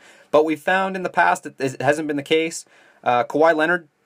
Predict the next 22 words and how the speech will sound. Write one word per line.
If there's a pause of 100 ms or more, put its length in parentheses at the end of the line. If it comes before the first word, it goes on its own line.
turned
down
his
Supermax
extension
when
he
got
traded
from
the
Spurs. (300)
Uh,
Paul
George
gave
his
up
when
he
got
traded.